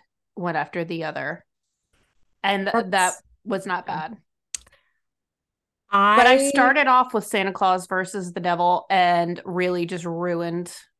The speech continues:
Speaker 1: my entire viewing experience.
Speaker 2: Yeah, that was my second one. I did Plan Nine and then that one back to back. And I think I did Invasion of the Body Snatchers in the same day.
Speaker 1: Jeez.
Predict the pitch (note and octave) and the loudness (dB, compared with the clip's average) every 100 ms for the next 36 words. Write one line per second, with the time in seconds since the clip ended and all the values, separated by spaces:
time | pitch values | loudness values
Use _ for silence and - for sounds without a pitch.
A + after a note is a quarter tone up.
0 | - F3 E3+ E3 E3 F3 D#3+ D#3+ D#3 C#3 | -6 -2 -2 -4 -6 -4 -4 -6 -10 -12
1 | C#3+ C#3 G3 - - D#3+ C#3+ B2 - - | -14 -14 -16 -18 -16 -14 -14 -18 -18 -16
2 | - - _ _ _ - G#3 A#3 A#3 A3+ | -16 -20 _ _ _ -8 2 4 6 4
3 | G#3+ G#3+ G#3+ G3 G#3+ A#3 C4 D#4 D4+ A3 | 4 4 4 2 0 2 0 0 0 0
4 | G3+ D3 E3+ - F#3 G3 G3 G3 G#3 G3+ | 0 0 -2 0 2 2 0 0 2 2
5 | F#3+ F#3 F#3 - F3 F3 F3 E3+ - E3 | 4 2 2 0 0 0 2 0 0 -2
6 | E3 D#3+ - F3 C#3+ C#3 C3+ - D#3 D3+ | 0 -2 -4 -4 0 -2 -4 -4 -2 -2
7 | F#3 F3+ F#3 F3+ F3 E3 D#3+ E3+ D#3+ D#3 | -2 0 2 2 2 2 2 0 -4 -2
8 | C3 C3 D#3 D#3 C#3+ - D#3+ D#3+ E3 - | 0 0 -2 -6 -6 -4 0 0 -2 -6
9 | _ - - - - _ _ _ G#3+ G#3 | _ -20 -20 -20 -20 _ _ _ 2 2
10 | F#3+ F3 D#3 D3+ C3 F2 G1+ E3 - _ | 2 0 0 0 0 0 -2 -6 -10 _
11 | _ _ _ _ _ _ - G3 F3+ F3 | _ _ _ _ _ _ -12 -8 -6 -8
12 | - - | -10 -12